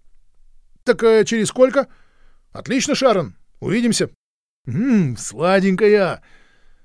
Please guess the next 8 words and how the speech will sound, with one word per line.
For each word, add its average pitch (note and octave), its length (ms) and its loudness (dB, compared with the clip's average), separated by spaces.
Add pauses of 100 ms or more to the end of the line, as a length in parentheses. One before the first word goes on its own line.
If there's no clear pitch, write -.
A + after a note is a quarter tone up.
(220)
Мосс D3 220 -6
повесил D3 400 -2
трубку, F3+ 380 -4 (680)
сел F#3 320 -2
и E3+ 40 0
подхватил C3+ 400 -8
свое A2 220 -12
пиво. F2+ 240 -18